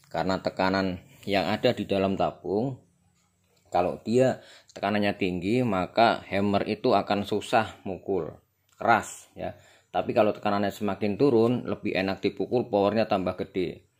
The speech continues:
Cuma kalau powernya semakin berkurang, power, eh, tekanannya semakin berkurang, powernya akan ikut berkurang juga.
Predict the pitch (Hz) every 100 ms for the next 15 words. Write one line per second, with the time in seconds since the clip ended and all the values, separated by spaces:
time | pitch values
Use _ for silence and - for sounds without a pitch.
0 | _ _ - 87 90 123 113 101 92 101
1 | 95 95 92 101 95 104 92 - - 85
2 | 101 123 127 - _ _ _ - _ _
3 | _ _ _ - 90 92 95 - 92 98
4 | 95 95 - 92 87 92 95 95 90 98
5 | 92 82 90 107 120 107 87 90 117 -
6 | 87 101 92 90 92 92 90 90 92 92
7 | 110 113 98